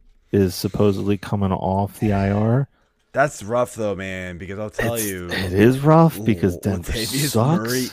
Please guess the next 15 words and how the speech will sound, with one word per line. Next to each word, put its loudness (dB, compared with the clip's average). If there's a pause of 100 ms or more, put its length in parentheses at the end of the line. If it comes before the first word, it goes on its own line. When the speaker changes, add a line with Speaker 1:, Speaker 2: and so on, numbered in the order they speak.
(140)
Speaker 2:
and -10 (640)
Marlon -6
Mack -10
have -14
been -12 (480)
good, -8 (680)
like, -14 (300)
really 0
good. -6
<laughs> -20 (680)
Speaker 1:
Yeah, 4
but 2
I -4
feel 2
like 2